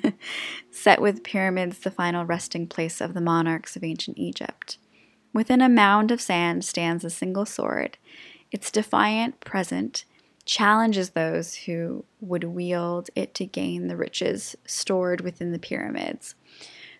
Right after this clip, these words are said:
The sword's ornate gold handle is decorated with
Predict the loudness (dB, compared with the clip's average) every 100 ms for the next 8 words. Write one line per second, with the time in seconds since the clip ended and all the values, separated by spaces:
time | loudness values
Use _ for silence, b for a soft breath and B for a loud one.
0 | _ -2 6 8 8 6 0 0 2 4
1 | 2 -2 -6 2 4 4 2 -2 -2 -2
2 | 0 -2 -4 -4 -8 0 0 2 2 2
3 | 4 4 4 0 _ _ _ _ _ _
4 | -20 _ -12 -8 -4 -2 0 0 0 -4
5 | -10